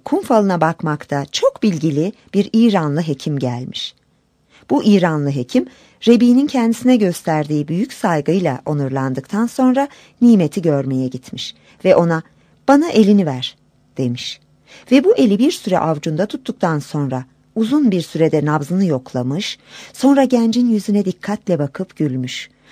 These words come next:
Sonra tacir Rebi'ye dönerek ona, "Oğlunun rahatsızlığı yüreğinde yatıyor." demiş.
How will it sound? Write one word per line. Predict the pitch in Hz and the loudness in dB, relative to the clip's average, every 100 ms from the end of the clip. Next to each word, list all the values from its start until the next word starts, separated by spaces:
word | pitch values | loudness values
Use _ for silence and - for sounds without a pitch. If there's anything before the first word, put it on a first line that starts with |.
| - - | -20 -6
Sonra | - 185 180 | 0 2 2
tacir | 180 160 156 202 175 | 0 -2 0 0 0
Rebi'ye | 160 160 175 160 | -2 0 0 0
dönerek | 147 147 180 - | -2 -2 -4 -4
ona, | 139 135 160 - _ _ _ - 214 | -4 -4 -6 -10 _ _ _ -2 4
"Oğlunun | 240 254 269 254 | 6 4 0 2
rahatsızlığı | 220 208 226 - 214 196 170 | 0 0 -4 -4 -4 0 0
yüreğinde | 143 156 165 165 160 | 0 0 0 0 0
yatıyor." | 156 127 - 117 - - - _ _ _ - | 0 -2 -6 -8 -8 -12 -20 _ _ _ -8
demiş. | 131 120 - | -6 -4 -8